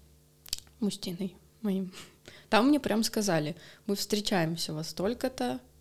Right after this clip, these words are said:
там-то, оденься так-то, потом мы едем туда, потом мы едем туда». То есть мне план просто раскидали весь,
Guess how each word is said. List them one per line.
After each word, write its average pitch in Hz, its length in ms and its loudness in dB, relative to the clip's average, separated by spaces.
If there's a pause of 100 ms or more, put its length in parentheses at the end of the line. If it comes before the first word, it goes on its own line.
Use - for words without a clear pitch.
там-то, 175 500 -2 (600)
оденься 165 520 -4
так-то, 196 500 -4 (380)
потом 180 380 2
мы 156 80 -2
едем 160 360 -2
туда, 165 440 -4 (320)
потом - 300 -6
мы 175 60 -6 (120)
едем 180 200 -8
туда». 175 420 -6 (180)
То - 80 -8
есть - 100 -4
мне 190 120 4
план 175 340 0
просто - 360 -8
раскидали 208 540 -4
весь, 170 340 -4